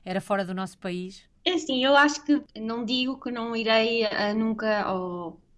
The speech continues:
Speaker 2: regressar a Portugal, mas
Speaker 1: Uhum.
Speaker 2: sim, nos próximos tempos, não me imagino agora a voltar a Portugal. Ah, imagino-me sim a continuar a trabalhar e com uma carreira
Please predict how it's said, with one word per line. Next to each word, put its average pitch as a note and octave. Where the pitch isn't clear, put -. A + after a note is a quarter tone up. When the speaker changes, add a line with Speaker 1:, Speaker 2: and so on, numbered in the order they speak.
Speaker 2:
regressar A3
a G#3
Portugal, A3
mas B3+
Speaker 1:
Uhum. C#3+
Speaker 2:
sim, B3+
nos A3
próximos A#3+
tempos, A#3
não A#3
me A#3
imagino A3+
agora A3+
a A3
voltar G3+
a G#3
Portugal. G3
Ah, G#3+
imagino-me A3+
sim A#3
a A3+
continuar A3+
a A3
trabalhar G#3+
e A3
com A3
uma G#3+
carreira G#3